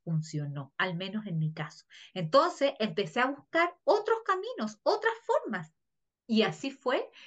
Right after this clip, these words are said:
como llegué a encontrarme con el life coaching que me enseñó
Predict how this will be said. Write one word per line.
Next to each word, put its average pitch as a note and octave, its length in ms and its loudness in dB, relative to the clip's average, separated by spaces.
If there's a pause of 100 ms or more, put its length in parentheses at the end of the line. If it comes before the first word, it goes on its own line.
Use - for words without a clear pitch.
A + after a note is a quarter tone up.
(120)
como F#3+ 240 0
llegué E3+ 260 0
a G3 40 -2
encontrarme A3+ 720 -4
con F3+ 180 -2
el D#3 160 0
life F3+ 280 -4
coaching E3+ 520 -6
que F#3 140 -2
me D#3+ 240 0
enseñó E3 800 -2